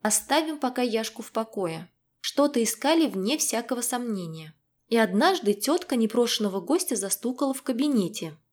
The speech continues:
Представь, пришел некто, рылся в кабинете, уверенный, что хозяйка, даже если услышит шум, проверять не пойдет, просто побоится».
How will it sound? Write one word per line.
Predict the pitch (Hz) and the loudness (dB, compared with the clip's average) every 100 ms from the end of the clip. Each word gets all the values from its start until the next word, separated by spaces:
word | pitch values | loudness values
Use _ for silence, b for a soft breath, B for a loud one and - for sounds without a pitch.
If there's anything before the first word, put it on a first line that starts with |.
| _ _ | _ _
Представь, | 269 269 - 208 - - _ _ _ | -4 0 2 2 0 -12 _ _ _
пришел | 208 202 226 302 | -2 0 2 4
некто, | 254 175 190 - 226 220 _ | 2 0 -4 -6 -6 -6 _
рылся | 196 233 311 - | 2 4 4 2
в | - | -2
кабинете, | 196 170 170 165 185 - 254 - - | -4 -2 -4 -4 -4 -4 -6 -8 -2
уверенный, | 226 226 226 220 | 4 4 4 2
что | 214 214 | 0 -2
хозяйка, | 208 196 226 330 339 | 0 2 4 2 0
даже | 190 214 220 | 0 0 0
если | 214 214 220 | 2 2 0
услышит | 208 202 208 208 202 | 0 0 0 0 -2
шум, | - 339 392 _ | -2 -2 -2 _
проверять | 226 190 185 247 | 0 2 2 2
не | 285 | 0
пойдет, | 269 277 214 170 156 - _ _ | 0 0 0 -4 -4 -12 _ _
просто | 247 247 262 | 0 2 0
побоится». | 247 226 254 175 - - | 0 2 2 0 -4 -8